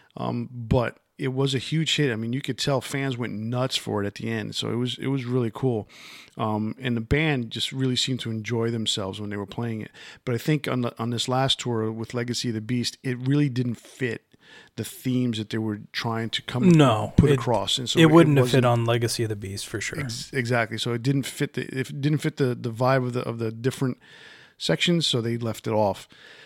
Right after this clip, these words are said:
Speaker 1: Um, but it's still a great song. Um, a-, and it's funny because this whole album really, you know, and, and it really kind of hits home with this song to, to, to some degree. There's this futuristic sound,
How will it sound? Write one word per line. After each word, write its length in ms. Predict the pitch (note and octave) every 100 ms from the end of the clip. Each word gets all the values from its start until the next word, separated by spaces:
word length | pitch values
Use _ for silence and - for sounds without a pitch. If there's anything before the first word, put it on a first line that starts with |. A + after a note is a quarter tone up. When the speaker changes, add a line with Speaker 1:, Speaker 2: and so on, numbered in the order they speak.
| - -
Speaker 1:
Um, 300 | A#2 A2 A#2
but 340 | C3+ D#3+ - -
it's 160 | C3+ -
still 240 | - E3
a 40 | D3
great 260 | C3+ C3
song. 480 | - C#3 C3+ C#3 C#3+ - - _ _ B2
Um, 540 | B2 A#2+ A#2 G#2+ B3 _ _ _ _ _ _ _ - - _ -
a-, 180 | D#3 D#3+
and 140 | E3+
it's 180 | D#3 C#3+
funny 220 | A3+ A3+
because 300 | D#3+ D3+ C#3
this 140 | D3+ -
whole 320 | A3 A3+ F3+
album 480 | B2+ A#2+ D3 F3+ F#3 _ - - - -
really, 460 | B2 B2+ C#3 C#3+
you 100 | C3
know, 60 | B2
and, 260 | A#2+ A2+ -
and 100 | C3
it 60 | A#2+
really 260 | C#3+ E3
kind 240 | - C#3+ C3
of 100 | A2+ - _ - C3+ - _ _ _ -
hits 540 | B2+ - D#3 D3 - -
home 400 | - C#3 D3 C3
with 160 | A#2+
this 160 | C#3 C#3
song 500 | - C3+ C3 A2+ G#2+ -
to, 260 | A#2 -
to, 200 | - B2 A2+
to 180 | -
some 200 | A#2+ C3
degree. 320 | A2+ A2+ B2+ A#2 - - - -
There's 300 | C#3 B2 - -
this 120 | C3
futuristic 800 | - F3+ G3+ - D#3+ D3 - C3+
sound, 640 | - - A2+ A2 C3+ D3+